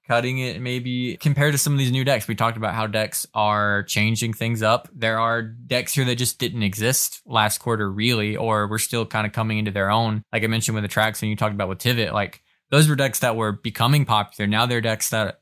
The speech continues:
are, these are the decks you see at tables. And so that really changes, like, the dynamic of your average pod in a top sixteen if there's just three or four brand new decks that you can expect there every single tournament.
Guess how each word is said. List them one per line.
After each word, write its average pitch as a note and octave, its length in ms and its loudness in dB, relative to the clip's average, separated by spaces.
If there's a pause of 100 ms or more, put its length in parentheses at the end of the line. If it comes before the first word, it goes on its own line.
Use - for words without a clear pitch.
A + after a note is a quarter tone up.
are, G#2+ 440 2 (360)
these B2+ 260 6
are A#2+ 60 4
the A2 100 0
decks A2 260 -2
you G#2 60 -6
see A2 220 -2
at - 100 -4
tables. - 560 -4
And A#2 120 -2
so B2 100 -2
that B2 160 2
really B2 240 -2
changes, A#2 580 0
like, G#2 380 0 (420)
the A#2 100 2
dynamic A2 880 0
of G#2 720 -2
your A#2 200 2
average A2 420 0
pod A2+ 380 4
in G#2 60 -2
a G2+ 80 -2
top G#2+ 240 -2
sixteen A2+ 680 -2 (340)
if A2+ 240 2
there's A2 220 0
just A2 240 -2 (420)
three A#2+ 160 4
or A2 60 4
four A2+ 220 0
brand G#2+ 240 2
new G#2 100 2
decks G2+ 300 -2
that G#2 100 -4
you G#2 100 -4
can G2+ 140 -2
expect G2+ 340 -2
there G2+ 240 -4
every A2+ 220 -2
single G2+ 260 -2
tournament. G2+ 380 -4